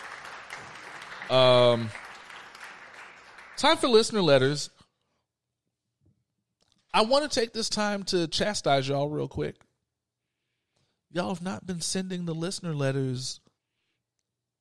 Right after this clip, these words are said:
with quite the authority that you usually do. I'm getting, I, I'm, I'm, I'm offended. I'm taking it personally.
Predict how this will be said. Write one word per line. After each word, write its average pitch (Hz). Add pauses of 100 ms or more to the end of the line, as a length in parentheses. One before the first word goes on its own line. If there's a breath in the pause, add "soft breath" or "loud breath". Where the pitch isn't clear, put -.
(200)
with 131 (120)
quite 151
the 147
authority 156
that 123
you 117
usually 135
do. 110 (320)
I'm 117
getting, 127 (100)
I, 120
I'm, 113
I'm, 104 (1400)
I'm 127
offended. 180
I'm 113
taking 139
it 98
personally. 127